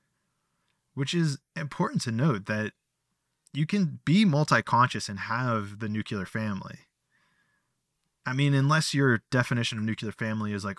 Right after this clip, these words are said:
only one parent and only one this, and then they have to raise the kid together and you have to live in a house. You can still provide a very nurturing environment for the child, whether you're one conscious or multi-conscious.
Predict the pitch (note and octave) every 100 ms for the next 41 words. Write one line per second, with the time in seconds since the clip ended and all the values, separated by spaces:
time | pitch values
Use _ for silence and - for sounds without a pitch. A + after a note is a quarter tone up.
0 | C#3+ G#3 G3 F3+ D3 F3+ D#3+ E3 D3+ G2+
1 | - A#2 C3 F#3 F3+ D#3+ E3+ D#3+ E3 A#2
2 | - G2+ G#2+ E3 E3+ C#3+ D3 F3 F#3+ -
3 | D#3+ E3 C#3+ - F3 E3+ D3 D#3 A#2 G#2+
4 | G#2+ A2+ F3+ F#3+ D#3 D#3 C3+ B2+ B2+ G2+
5 | - - _ - - - - _ _ _
6 | _ _ _ _ _ _ - D#3+ G3 -
7 | - E3 G3 - C#3 G#2+ C3 C#3 A2 A2
8 | A#2+ E3 A2+ G#2+ C3 - C#3+ C#3 C#3 C3+
9 | - - _ _ _ _ _ _ _ _
10 | _ _ C3+ A2 G#2 B2+ D#3 A2+ F#2+ -
11 | B2 A2+ - A#2 C3 G2+ F#2+ - _ _
12 | _ _ _ _ _ - G2+ C3 F#3+ F3+
13 | E3+ C#3+ B2 A#2+ C3 - A#2 A2+ - G#2+
14 | G#2+ A2 G2+ - - - - - -